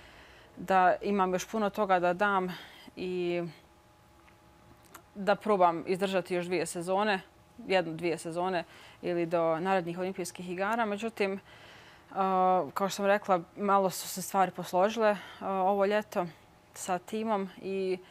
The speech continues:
mislim da je to zapravo bio jedan od glavnih nedostataka, odnosno ono što je meni falilo, da imam tu neku podršku od samog početka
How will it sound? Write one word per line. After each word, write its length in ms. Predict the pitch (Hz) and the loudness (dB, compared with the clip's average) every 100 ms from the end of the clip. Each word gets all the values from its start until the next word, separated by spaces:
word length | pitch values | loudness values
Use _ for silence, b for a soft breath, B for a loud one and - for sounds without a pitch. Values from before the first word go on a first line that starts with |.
| B B B B | B B B B
mislim 360 | 196 196 185 180 | -8 -6 -4 -2
da 460 | 180 180 180 175 - - - _ - | 0 2 4 4 2 -8 -20 _ -4
je 140 | 202 | -4
to 180 | - 196 | 0 2
zapravo 320 | 202 202 190 | 2 2 0
bio 200 | 185 196 | 2 2
jedan 220 | 190 190 | 4 2
od 80 | 180 | 2
glavnih 320 | 196 190 180 | 0 0 0
nedostataka, 720 | 180 180 - 185 165 - 165 - - | -4 -4 0 0 -2 -4 -4 -4 -10
odnosno 280 | - - 180 | -12 -8 -4
ono 160 | 185 180 | -2 -4
što 140 | - | -4
je 40 | |
meni 180 | 196 190 | -2 -2
falilo, 360 | 180 190 170 156 | -2 0 0 0
da 120 | 165 | -4
imam 300 | 180 175 175 - | -2 -2 -4 -8
tu 100 | - | -4
neku 220 | 190 196 | -4 -4
podršku 580 | 180 214 202 175 - 180 | -2 0 0 -4 -4 -4
od 340 | 117 175 175 - | -2 -2 -2 -8
samog 280 | - 220 185 | -8 -4 -4
početka 640 | 190 - 202 240 - 254 | -6 -6 -6 -6 -4 -4